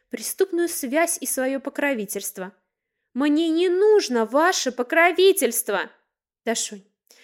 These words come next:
тебе никто не говорил, что, когда ты сердишься, ты до безумия миленькая? Я еле сдерживаюсь, чтобы снова тебя не поцеловать.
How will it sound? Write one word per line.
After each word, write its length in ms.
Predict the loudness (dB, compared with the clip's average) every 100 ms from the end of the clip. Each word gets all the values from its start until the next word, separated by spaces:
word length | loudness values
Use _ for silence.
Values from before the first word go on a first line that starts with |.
| -20 _
тебе 220 | -4 2
никто 260 | 2 2 0
не 120 | 2
говорил, 380 | 2 2 2 -2
что, 320 | -4 -4 -4
когда 320 | -4 -4 -2
ты 100 | -4
сердишься, 760 | -6 -6 -6 -6 -8 -8 -12 -16 _ _ -10
ты 100 | -4
до 120 | -2
безумия 600 | -2 -4 -4 -4 -4 -4
миленькая? 760 | -6 -6 -8 -10 -12 -14 -14 _ _ _ _ _ _ _
Я 120 | 0
еле 320 | 2 0 -2
сдерживаюсь, 680 | -4 -2 -4 -4 -4 -4 -4
чтобы 260 | -6 -8 -8
снова 340 | -6 -6 -6
тебя 280 | -6 -4 -4
не 100 | -6
поцеловать. 720 | -10 -8 -6 -4 -6 -10 -20